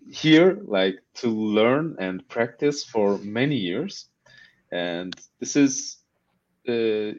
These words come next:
Spanish is the first language that I will break the chain, and I believe I will go on later on. Like, I don't remember, I don't know which language I will learn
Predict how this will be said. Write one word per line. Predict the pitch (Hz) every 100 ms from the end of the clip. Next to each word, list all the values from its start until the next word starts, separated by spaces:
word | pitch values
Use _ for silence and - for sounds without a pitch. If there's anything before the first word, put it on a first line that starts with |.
| -
Spanish | - 156 160 165
is | 143
the | 139
first | - 160 156 - _ -
language | 120 131 131 127
that | 113 113 104
I | 113
will | 117 123 - _ _
break | 107 113 120 143 170 - - _
the | 110 110 107 107 104 - _ _ _ _ _
chain, | - 135 117 156 190 - - _ -
and | 110 110 -
I | 110
believe | 107 117 123
I | 117 107
will | 107
go | 107 117 110 107
on | 107 104 104 - -
later | 107 110 110 - 113
on. | 135 143
Like, | 92 85 _ _ - _ _ _ - - _ _ - -
I | 131
don't | 135 151
remember, | 147 135 117
I | 113
don't | 120 131
know | 127 123
which | 117 113 113 127 -
language | 113 123 131 127
I | 110
will | 117
learn | 113 117 135